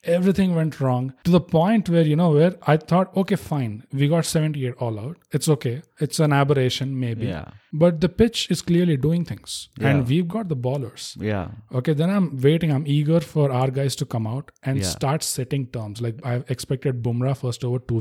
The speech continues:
Speaker 1: wickets.
Speaker 2: Yeah.
Speaker 1: You know, I was, like, waiting to see that. I was
Speaker 2: Yeah.
Speaker 1: sniffing it, okay?
Speaker 2: Yeah. Because we did that last time.
Speaker 1: Because, yeah, that happened.
Speaker 2: Yeah.
Speaker 1: And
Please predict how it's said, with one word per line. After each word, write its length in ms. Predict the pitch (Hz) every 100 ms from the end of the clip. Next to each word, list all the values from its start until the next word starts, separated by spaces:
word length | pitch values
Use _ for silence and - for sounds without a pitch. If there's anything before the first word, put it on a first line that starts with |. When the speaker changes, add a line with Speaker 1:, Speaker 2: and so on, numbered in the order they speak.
| 107
Speaker 1:
wickets. 320 | - - - 104
Speaker 2:
Yeah. 140 | 87 - _ 143
Speaker 1:
You 40 | 139
know, 40 | 135
I 40 | 143
was, 40 | 170 165
like, 40 | 127 139
waiting 200 | 175 202
to 80 | 143
see 100 | 143 139
that. 80 | 113
I 60 | 127
was 40 | 120
Speaker 2:
Yeah. 120 | - -
Speaker 1:
sniffing 500 | 156 151 - 190 156
it, 40 | 117 104
okay? 140 | 123 104
Speaker 2:
Yeah. 100 | 92 - _ - 127
Because 200 | 156 135
we 20 | 143 123
did 80 | 123
that 100 | 127 98
last 140 | 107 -
time. 100 | 76 - - 147
Speaker 1:
Because, 240 | 185 180 160
yeah, 60 | 175 156
that 60 | 139 160
happened. 300 | 175 95 - -
Speaker 2:
Yeah. 80 | 82 - _ _ -
Speaker 1:
And 460 | 139 147 151 143